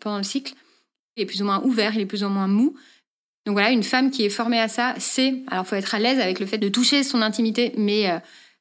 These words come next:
en palpant le col de son utérus, savoir où elle en est dans son cycle. Souvent, les femmes utilisent plutôt la glaire cervicale parce que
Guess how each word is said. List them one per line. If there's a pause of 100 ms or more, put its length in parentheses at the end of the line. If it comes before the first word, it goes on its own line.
(160)
en
palpant (120)
le
col
de
son
utérus,
savoir
où
elle
en
est
dans
son
cycle. (720)
Souvent,
les
femmes
utilisent
plutôt
la
glaire
cervicale
parce
que